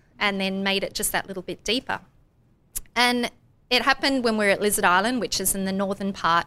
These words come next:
of the Great Barrier Reef, on a field trip. And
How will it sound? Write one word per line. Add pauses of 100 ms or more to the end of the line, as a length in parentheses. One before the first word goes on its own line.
of
the
Great
Barrier
Reef,
on
a
field
trip. (1200)
And